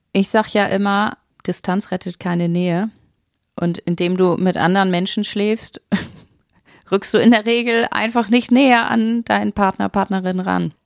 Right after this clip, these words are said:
Also ich vertrete so ein bisschen, was offene Beziehungen anbelangt, die Sicht von Stefanie Stahl, die immer ganz klar sagt,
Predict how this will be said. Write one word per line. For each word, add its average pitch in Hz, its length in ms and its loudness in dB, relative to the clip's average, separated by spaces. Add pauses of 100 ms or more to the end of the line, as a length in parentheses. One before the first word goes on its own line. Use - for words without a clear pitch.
Also 196 180 0
ich 202 220 0 (240)
vertrete 214 440 2
so 196 120 2
ein 190 80 -2
bisschen, 214 440 2
was 196 160 0
offene 196 320 0
Beziehungen 196 400 0
anbelangt, 190 580 2
die 190 80 0
Sicht 190 240 -6
von 175 360 0
Stefanie 180 520 -2
Stahl, 185 640 0 (200)
die 190 160 2
immer 185 480 2 (540)
ganz 180 280 -2
klar 185 360 0
sagt, 185 580 0